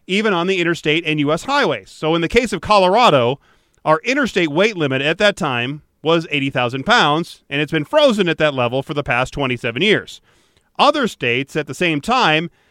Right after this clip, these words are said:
had a higher weight limit allowed on their interstates, so they've been allowed to continue letting trucks roll down the interstates with loads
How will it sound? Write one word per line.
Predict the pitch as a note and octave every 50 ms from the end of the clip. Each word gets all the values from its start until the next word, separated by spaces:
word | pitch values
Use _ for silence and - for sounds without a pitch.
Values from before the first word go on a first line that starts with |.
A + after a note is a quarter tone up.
| _ _ _
had | - G3+ A#3
a | A3+
higher | G3+ B3 A#3+ C#4 D4 D4 C4+ A3
weight | F3+ D3+ D#3+ C#3+ C3+ B2
limit | B2 B2+ A#2 A#2+ C3
allowed | C#3 C3+ C3 B2+ B2+
on | B2+ B2+ B2+
their | D#3+ A#3 C4 B3+ G#3
interstates, | F3 C#3+ C3+ B2+ - - B2 A#2+ B2+ D3 D3
so | - E3 D#3 D3 C#3+
they've | C#3+ F3+ G3 G3+ E3
been | F#3 F3+
allowed | E3 D3+ C3 B2 B2+ C3 B2+
to | C#3 B2+ _ -
continue | - C#3+ A#2+ - - C#4 D#4 C4+ G#3+ F#3+ D#3+ C#3+
letting | C3+ D3 D3+ C#3 C#3 C3+ C3
trucks | - - - D#3 C#3+ D3 - - -
roll | D3+ E3+ G3 G3 F#3
down | F#3 F3 D#3+
the | D3+ F#3+
interstates | B3+ C4 G3+ - - D3 D3+ E3+ - - - _ _ _ _ _ _ -
with | C#3+ D#3 C#3+
loads | C#3 C3+ B2+ C#3 D#3+ D3+ -